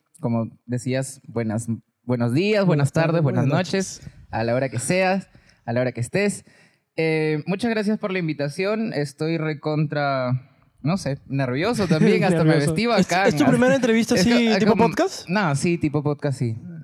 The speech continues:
Speaker 1: Va,
Speaker 2: Ah,
Speaker 1: sí,
Speaker 2: ok,
Speaker 1: sí,
Speaker 2: ok.
Speaker 1: súper, súper chévere.
Speaker 2: Sí, es
Speaker 3: Súper
Speaker 2: co-,
Speaker 3: chévere.
Speaker 2: sí, todo, todo, todo súper chévere, es sí, hashtag súper chévere, pero
Speaker 1: Todo es súper chévere.
Speaker 2: el podcast así relajado, como que es como una conversación, como dice nuestro eslogan, ¿no? Conversación simple,
Speaker 3: Tema de
Speaker 2: bastante
Speaker 3: interés.
Speaker 2: tema de interés.
Speaker 1: Vale, vale.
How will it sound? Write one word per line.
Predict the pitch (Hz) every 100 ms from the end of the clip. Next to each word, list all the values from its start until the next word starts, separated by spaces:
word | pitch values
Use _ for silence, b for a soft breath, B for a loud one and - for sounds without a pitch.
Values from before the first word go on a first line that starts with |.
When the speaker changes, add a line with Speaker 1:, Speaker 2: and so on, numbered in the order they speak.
| 131
Speaker 1:
Va, | 127
Speaker 2:
Ah, | 139
Speaker 1:
sí, |
Speaker 2:
ok, | 135
Speaker 1:
sí, |
Speaker 2:
ok. | 135 131 127
Speaker 1:
súper, | 127 135
súper | - 180 170
chévere. | 160 156 123 120
Speaker 2:
Sí, | 240
es | 254
Speaker 3:
Súper | 247 208
Speaker 2:
co-, |
Speaker 3:
chévere. | 262 170 139
Speaker 2:
sí, | 180
todo, | 240 254
todo, | 269 277 311 233
todo | 262
súper | 269 294
chévere, | - 262 208 214
es | 240 240
sí, | 233
hashtag | - 240 220 180
súper | 214 226
chévere, | - 208 175 160
pero | 175
Speaker 1:
Todo | 175 220
es | 202
súper | 202 180 175
chévere. | 185 156
Speaker 2:
el | 190
podcast | 233 254 262
así | 233 233
relajado, | 233 208 185 233 240 226
como | 226
que | 214
es | 247
como | 285
una | 302
conversación, | 302 285 240 196 220 226 233 214 190 180 175 170 165
como | 190 190
dice | 196
nuestro | 220 190 185
eslogan, | 175 170 151 143
¿no? | 156 170
Conversación | 170 151 147 180
simple, | 196 196 190
Speaker 3:
Tema | 185 185
de | -
Speaker 2:
bastante | 165 170 165
Speaker 3:
interés. | 165
Speaker 2:
tema | 170
de | 165
interés. | 151 143 160 175 180 147
Speaker 1:
Vale, | 147 139 131
vale. | 139 123